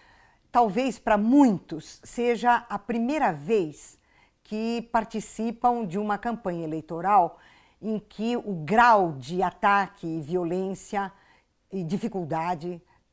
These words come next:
tenha sido tão grande. É pra dizer pra, pra militância que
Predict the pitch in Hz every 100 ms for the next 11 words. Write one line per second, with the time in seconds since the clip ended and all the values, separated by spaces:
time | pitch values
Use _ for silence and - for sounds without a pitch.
0 | _ 196 185 - 180 185 190 156 131 123
1 | 107 - - _ _ _ _ _ 247 -
2 | 302 175 135 147 143 139 135 139 135 139
3 | 143 - 214 180 160 - 202